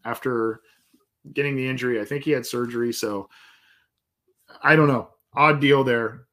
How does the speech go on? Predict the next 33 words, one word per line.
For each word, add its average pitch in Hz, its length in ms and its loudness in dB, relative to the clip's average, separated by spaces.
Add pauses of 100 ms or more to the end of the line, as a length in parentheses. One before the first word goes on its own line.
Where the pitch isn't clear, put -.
(180)
going 127 220 -4
for, 131 260 -8
going 123 280 -4
for 127 160 -6
the 117 160 -2
In-, 117 160 -4
Indianapolis 123 680 -4
Colts. - 580 -6
We 117 160 -4
will, 110 460 -2
we 120 80 -4
will 113 100 -4
see 127 220 -4
what 113 300 -2 (180)
they 117 240 -2
end 107 140 -8
up 98 140 -8
doing 117 280 -8
there. 107 320 -10 (260)
Bengals 120 260 -6
do 113 120 -8
not 123 300 -6
play 113 180 0
them 107 220 -6
this 104 200 -6
year. 104 200 -4
So, 101 460 -4
uh, 98 280 -6
you 98 160 -6
know, 95 160 -6
there's, 98 280 -4
there's 101 200 -6
not, 104 260 -6